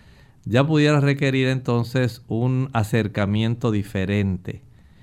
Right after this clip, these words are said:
Eh, puede tratar antes de someterse a la cirugía para removerlos,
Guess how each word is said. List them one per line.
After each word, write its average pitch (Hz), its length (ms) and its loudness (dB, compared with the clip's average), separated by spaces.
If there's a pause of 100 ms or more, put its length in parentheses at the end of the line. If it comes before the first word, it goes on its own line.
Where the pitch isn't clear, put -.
(240)
Eh, 98 840 -2 (160)
puede 139 560 4
tratar 139 640 -2 (100)
antes 123 600 0
de 110 120 0
someterse 101 680 -4
a 113 60 0
la 104 100 -2
cirugía 101 800 -2
para 95 240 -2
removerlos, 101 1000 -2